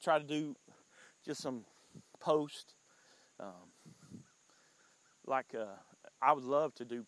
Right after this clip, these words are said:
more posts like Jenny Green does. If you have access to her stuff, Jenny Green,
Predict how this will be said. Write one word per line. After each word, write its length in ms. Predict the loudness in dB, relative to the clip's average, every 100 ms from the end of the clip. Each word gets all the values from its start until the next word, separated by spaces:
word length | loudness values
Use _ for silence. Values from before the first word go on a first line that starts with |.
| -8
more 260 | -4 -4
posts 400 | -2 -2 -2 -2
like 220 | -2 -2 -2
Jenny 300 | -4 -4 -4
Green 320 | -4 -4 -4
does. 500 | -10 -12 -16 -18 -18 _ -20 -20 -20 _
If 180 | -14 -10
you 100 | -6
have 200 | -2 0
access 380 | 0 -2 -4 -8
to 100 | -6
her 140 | -6
stuff, 420 | -6 0 0 0 -4
Jenny 220 | -10 -6
Green, 380 | -4 -4 -6